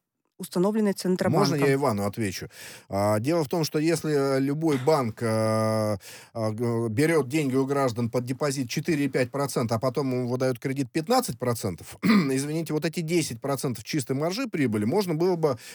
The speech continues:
Speaker 2: э, частично потратить на такую ипотеку. Но банкам нужно,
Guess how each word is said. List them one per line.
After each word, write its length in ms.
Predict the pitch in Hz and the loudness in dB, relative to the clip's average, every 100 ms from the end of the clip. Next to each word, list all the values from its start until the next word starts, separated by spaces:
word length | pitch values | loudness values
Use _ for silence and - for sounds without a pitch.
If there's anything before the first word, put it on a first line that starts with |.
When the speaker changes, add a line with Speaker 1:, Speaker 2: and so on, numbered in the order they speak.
| - | -4
Speaker 2:
э, 240 | 123 123 117 - | 2 2 2 -2
частично 500 | - 160 262 208 156 | -4 0 0 0 -2
потратить 360 | 143 190 214 | 0 0 -2
на 140 | 151 135 | -4 -4
такую 280 | 131 185 | -2 -2
ипотеку. 420 | 160 139 104 87 104 | -2 -2 -2 -4 0
Но 440 | 170 202 185 175 | 2 4 4 2
банкам 400 | 185 247 233 202 | 0 0 -2 -2
нужно, 760 | 208 190 180 170 160 156 151 | 0 0 -2 0 0 0 0